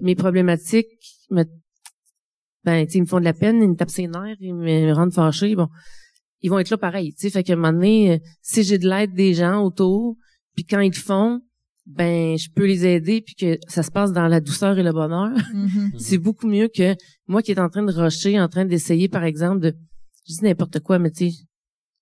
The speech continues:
Speaker 1: bon, c'est banal, là, ce que je vais vous donner comme exemple, là. Mais mettons, là, gérer la T V, OK ? Moi, là, ça, ça, ça marche pas. Je comprends pas.
Speaker 2: <laughs>
Speaker 1: Je comprends pas. J'arrive jamais à avoir ce que je veux. Puis, euh, je me souviens pas des postes. Puis on, là, ils changent de,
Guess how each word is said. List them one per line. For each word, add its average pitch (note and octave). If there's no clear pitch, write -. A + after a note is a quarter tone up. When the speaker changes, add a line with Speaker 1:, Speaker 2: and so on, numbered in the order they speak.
Speaker 1:
bon, C#3+
c'est D#3
banal, D#3
là, C#3
ce C#3+
que D#3+
je C#3
vais D3
vous C#3+
donner C#3+
comme D3
exemple, C3+
là. -
Mais D#3+
mettons, E3+
là, F#3
gérer F3
la F#3
T D#3+
V, C#3+
OK ? E3+
Moi, F3
là, D#3+
ça, -
ça, -
ça -
marche D#3+
pas. -
Je -
comprends E3
pas. G#3+
Speaker 2:
<laughs> -
Speaker 1:
Je -
comprends F3+
pas. G#3+
J'arrive F#3
jamais G3
à G#3+
avoir F#3+
ce -
que F#3
je D#3
veux. G#3
Puis, E3+
euh, D#3
je E3+
me F3+
souviens F3+
pas A3
des F#3+
postes. F#3+
Puis F3+
on, E3
là, F3
ils F3
changent A3+
de, F#3+